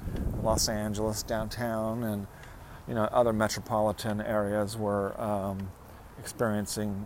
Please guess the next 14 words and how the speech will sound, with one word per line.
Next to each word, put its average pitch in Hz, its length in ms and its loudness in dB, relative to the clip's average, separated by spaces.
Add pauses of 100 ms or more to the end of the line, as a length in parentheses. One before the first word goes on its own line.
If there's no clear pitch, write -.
you 123 60 -4
know, 107 120 0
more 104 200 4
people 110 320 6
moving - 420 12
out - 260 12
than - 120 8
moving - 420 12
in. 120 240 8 (1500)
And 156 320 12 (400)
that 165 100 8
has - 340 4
changed 147 480 2
this, - 440 0